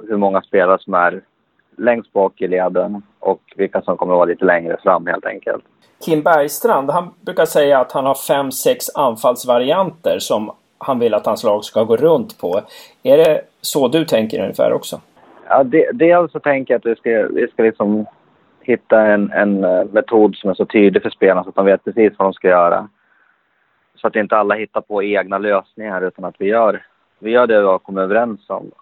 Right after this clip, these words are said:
Speaker 1: Och, eh, man kan väl kalla det att det är varianter av vägar fram. Sen hur många det är eller inte, det, det, det får framtiden utvisa. Men mest att vi ska liksom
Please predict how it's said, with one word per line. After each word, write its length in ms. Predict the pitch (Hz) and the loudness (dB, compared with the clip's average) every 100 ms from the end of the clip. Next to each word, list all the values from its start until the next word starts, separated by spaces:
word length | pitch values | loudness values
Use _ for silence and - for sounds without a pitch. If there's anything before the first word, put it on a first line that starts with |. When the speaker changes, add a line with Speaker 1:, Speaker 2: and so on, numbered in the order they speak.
| _ _ | _ _
Speaker 1:
Och, 400 | 98 - _ - | -6 -6 _ -2
eh, 200 | 95 95 64 | -2 -4 -6
man 160 | 98 101 | -4 -2
kan 140 | 120 | -2
väl 80 | 110 | 0
kalla 280 | 120 104 110 | 0 0 2
det 120 | 101 | 0
att 140 | 95 | 0
det 60 | 101 | -4
är 180 | 98 92 | -2 0
varianter 800 | 95 92 92 92 _ 95 90 101 _ | 0 0 -4 -8 _ -6 -4 -6 _
av 300 | - 87 92 98 _ _ _ _ | -4 -4 -4 -12 _ _ _ _
vägar 440 | 107 98 92 92 92 | 0 2 2 0 -2
fram. 360 | 117 95 87 101 _ | -2 -2 -4 -18 _
Sen 220 | 95 95 | -10 -8
hur 80 | 98 | -8
många 320 | 98 92 92 | -2 -2 2
det 60 | 92 | 2
är 140 | 92 | 2
eller 260 | 90 87 87 | 2 -4 -6
inte, 300 | 87 _ 87 | -10 _ -6
det, 220 | 87 87 92 _ _ _ _ _ _ _ _ _ _ _ _ _ _ _ - | -2 -2 -6 _ _ _ _ _ _ _ _ _ _ _ _ _ _ _ -6
det, 140 | 107 | -4
det 120 | 110 | -2
får 100 | 120 | -4
framtiden 600 | 110 98 92 104 95 87 | -2 -4 -4 -6 -6 -8
utvisa. 400 | 87 98 90 - | -8 -6 -6 -4
Men 160 | 98 104 | -2 0
mest 280 | 113 - 98 | -2 -2 -4
att 120 | - | -4
vi 100 | - | -8
ska 160 | - 90 | -4 -4
liksom 440 | 87 87 85 | -4 -8 -8